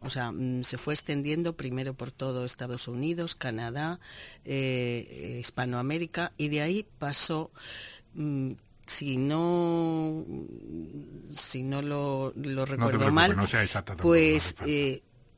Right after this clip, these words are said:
Speaker 1: en, en Madrid había una, mm, un esto de Estados Unidos, una base americana, y, eh,
Speaker 2: Ahí llegó.
Speaker 1: muchos, sí, mm,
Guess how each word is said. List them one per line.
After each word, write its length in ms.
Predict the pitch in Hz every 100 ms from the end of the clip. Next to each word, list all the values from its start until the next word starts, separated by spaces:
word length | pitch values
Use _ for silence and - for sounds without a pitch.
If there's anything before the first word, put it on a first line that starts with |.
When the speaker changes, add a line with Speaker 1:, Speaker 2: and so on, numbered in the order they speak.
| _
Speaker 1:
en, 380 | 151 147 143 139
en 160 | 143 135
Madrid 460 | 131 131 170 202 -
había 720 | 135 143 143 135 135 131 -
una, 880 | 127 135 131 123 120 120 117 117 113
mm, 420 | 113 107 104 117 - - _ - - _ _ -
un 640 | 127 120 - 110 123 123 123
esto 500 | 127 - 123 117 110
de 640 | 127 117 117 113 110 110
Estados 440 | 110 131 139 139
Unidos, 440 | 143 190 165 123 -
una 200 | 139 143
base 280 | 165 - 156
americana, 640 | 139 139 139 202 123 - - - - - - -
y, 340 | 175 165 156
eh, 120 | 151 - 156 156 165
Speaker 2:
Ahí 120 | 139 110
llegó. 140 | 175
Speaker 1:
muchos, 320 | 175 170 - -
sí, 340 | - 202 208 151
mm, 520 | 156 156 147 147